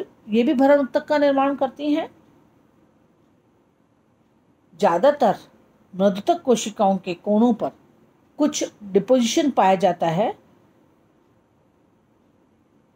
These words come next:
ज़्यादा, अ, सामान्यतः जो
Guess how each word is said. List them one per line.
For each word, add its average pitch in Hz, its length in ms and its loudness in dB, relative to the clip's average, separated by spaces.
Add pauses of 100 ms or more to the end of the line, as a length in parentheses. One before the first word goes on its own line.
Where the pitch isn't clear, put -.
(1160)
ज़्यादा, 196 340 2
अ, 208 840 0
सामान्यतः 240 560 0
जो 320 440 0